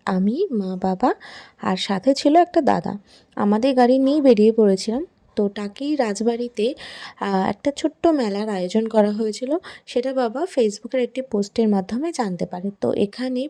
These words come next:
পুবের রাজবাড়িতে দশ টাকার টিকিটের বিনিময়ে আমাদের ঢুকতে হচ্ছিল। তো আমরা সবাই ঢুকেছিলাম।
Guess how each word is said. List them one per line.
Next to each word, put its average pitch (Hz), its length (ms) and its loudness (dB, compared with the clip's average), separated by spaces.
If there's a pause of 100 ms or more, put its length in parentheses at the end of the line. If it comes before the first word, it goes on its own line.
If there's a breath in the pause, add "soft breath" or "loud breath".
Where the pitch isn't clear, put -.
পুবের 247 340 -2
রাজবাড়িতে 220 540 -4
দশ 220 260 -6
টাকার 254 320 -2
টিকিটের 226 400 2
বিনিময়ে 220 500 2
আমাদের 202 360 2 (540)
ঢুকতে 220 360 6
হচ্ছিল। - 400 2 (460 loud breath)
তো 285 80 2
আমরা 262 200 2
সবাই 262 280 2
ঢুকেছিলাম। 247 560 0